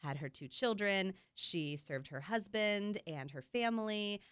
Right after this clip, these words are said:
um, never worked, you know, all the, the things that she felt like were the right things to do. And then Marge is a woman who, she's a little rough around the edges, but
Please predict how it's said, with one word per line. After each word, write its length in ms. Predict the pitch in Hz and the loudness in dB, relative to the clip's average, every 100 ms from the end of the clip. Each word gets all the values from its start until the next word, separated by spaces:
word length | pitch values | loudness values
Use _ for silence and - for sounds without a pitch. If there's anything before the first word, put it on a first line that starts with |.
| - | -8
um, 300 | 160 147 151 156 | -2 0 0 0
never 240 | 143 147 | -2 -4
worked, 400 | 160 233 226 - | 0 2 2 -4
you 80 | 180 | -4
know, 160 | 147 - | -4 4
all 200 | 180 196 | 4 6
the, 160 | 190 185 | 2 -2
the 80 | 175 | -4
things 340 | 170 156 160 | 0 0 0
that 120 | - | -2
she 160 | - 160 | -6 -6
felt 260 | - 151 151 | -2 -2 -2
like 200 | 147 - | -4 0
were 200 | 135 143 | 0 0
the 140 | 143 | 2
right 200 | 175 185 | 2 4
things 300 | 160 156 - | 2 0 -2
to 120 | - | -4
do. 180 | 147 110 - - - - | -4 -4 -6 -10 -18 -4
And 560 | 196 190 180 170 170 175 - | 4 6 8 6 6 2 -2
then 240 | 156 156 | 0 4
Marge 680 | 170 277 269 165 170 185 - | 6 6 6 6 4 0 0
is 300 | 180 170 160 | 4 4 4
a 120 | 170 | 2
woman 380 | 160 175 170 170 | 4 4 4 4
who, 360 | 165 175 165 160 - | 2 2 2 0 -2
she's 220 | 254 233 | 0 2
a 60 | |
little 240 | 226 302 226 | 6 6 6
rough 200 | 202 - | 4 4
around 180 | 185 170 | 2 2
the 120 | 147 | 2
edges, 300 | 170 160 147 | 0 0 -2
but 180 | - | -4